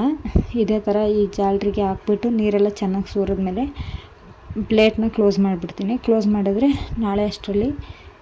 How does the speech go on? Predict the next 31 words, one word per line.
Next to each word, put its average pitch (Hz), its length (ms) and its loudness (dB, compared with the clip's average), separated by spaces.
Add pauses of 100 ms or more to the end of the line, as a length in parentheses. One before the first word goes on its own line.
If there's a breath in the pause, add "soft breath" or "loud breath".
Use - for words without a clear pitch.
ಚೆನ್ನಾಗಿ 208 360 2
ಮೊಳಕೆ 190 340 0
ಬಂದಿರುತ್ತೆ. 185 600 -2
ತೋರಿಸ್ತೀನಿ 202 640 0
ನಿಮಗೆ 190 320 -2
ಯಾವ 180 120 -2
ರೀತಿ 190 240 -2
ಮೊಳಕೆ 185 420 -2
ಬಂದಿರುತ್ತೆ 175 560 -2
ಅಂತ. 175 140 -4 (1040 loud breath)
ಬಟ್ಟೆನೇ 214 380 0
ಕಟ್ಟಬೇಕು 208 520 -2
ಅಂತ 196 160 0 (160)
ಏನಿಲ್ಲ, 180 240 -2 (180)
ತೇವಾಂಶ 214 500 0
ಇದ್ದರೆ 202 280 -2 (180)
ಮೊಳಕೆ 196 300 -2 (100)
ಬಂದೇ 180 260 -2
ಬರುತ್ತೆ. 180 340 -4 (1300 loud breath)
ಅಂದರೆ 226 200 2
ಟೈಟಾಗಿ 208 500 4
ಮುಚ್ಚಿಡಬೇಕು. 196 760 0
ನಾವು 202 120 0
ಯಾವುದೇ 190 280 0
ಪಾತ್ರೆಯಲ್ಲಿ 202 440 -2
ಇಟ್ರೂ 196 400 -4
ಸಹ 214 160 0 (140)
ಕ್ಲೋಸ್ 208 260 2
ಮಾಡಿಬಿಡ್ಬೇಕು. 185 640 -2
ಕ್ಲೋಸ್ 214 300 2
ಮಾಡಿದ್ರೆ 202 320 0